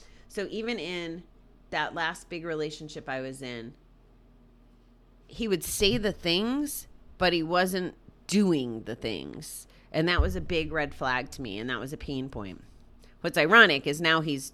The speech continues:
doing the things <laughs> and he doesn't have to say 'em 'cause it shows up.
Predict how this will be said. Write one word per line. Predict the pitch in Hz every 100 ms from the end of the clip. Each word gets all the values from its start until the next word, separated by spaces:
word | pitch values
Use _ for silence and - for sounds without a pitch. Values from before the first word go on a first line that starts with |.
| -
doing | 175 185 147 135
the | 139
things | 135 127 123 131 - -
<laughs> |
and | 240 220 339 254 185 294
he | 226
doesn't | 208 190 196
have | 165 -
to | 165
say | 247 262
'em | 143 143 - - -
'cause | 220
it | 220 -
shows | - 202 185
up. | 208 -